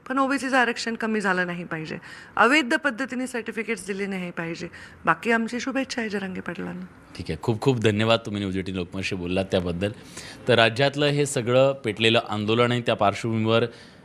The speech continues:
Speaker 2: एक प्रकारे न्याय मिळाला पाहिजे सगळ्या समाजांवर, पण त्याचबरोबर अन्यायही झाला नाही पाहिजे, अशा प्रकारची भूमिका त्यांनी मांडलेली आहे. खूप आभारी आहे, धन्यवाद.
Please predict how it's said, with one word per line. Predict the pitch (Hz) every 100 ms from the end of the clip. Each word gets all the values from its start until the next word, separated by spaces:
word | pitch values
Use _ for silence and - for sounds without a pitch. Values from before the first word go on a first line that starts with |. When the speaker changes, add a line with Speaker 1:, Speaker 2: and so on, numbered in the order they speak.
| -
Speaker 2:
एक | 139 135
प्रकारे | 139 151 151
न्याय | 143 127 143 156 -
मिळाला | 127 123 139 151
पाहिजे | 143 127 123
सगळ्या | 147 113 113 127
समाजांवर, | - 120 123 127 135 180
पण | 190 156
त्याचबरोबर | 135 127 123 123 123 135 131
अन्यायही | 110 107 123 139
झाला | 123 117
नाही | 113 107
पाहिजे, | 104 104
अशा | 101 110
प्रकारची | 101 98 101 101
भूमिका | 92 104 107 117 123 - - - -
त्यांनी | 107 107
मांडलेली | 101 98 104
आहे. | 104 98 117 - - - _ -
खूप | - 139 135 -
आभारी | 90 95 98
आहे, | 78 76 -
धन्यवाद. | 87 85 73